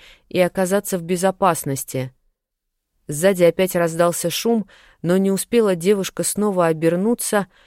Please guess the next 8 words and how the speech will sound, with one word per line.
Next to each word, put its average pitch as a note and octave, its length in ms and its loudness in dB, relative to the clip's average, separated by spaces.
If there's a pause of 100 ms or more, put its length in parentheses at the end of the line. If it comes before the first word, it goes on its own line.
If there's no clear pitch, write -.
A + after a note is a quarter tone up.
(260)
как F#3+ 180 -2
что-то A#3 360 0
кольнуло G3+ 560 -2
в - 100 -12
шею. B2+ 640 -4 (1200)
Оля F#3+ 260 2
практически F3 640 -4
бесшумно F3 640 -4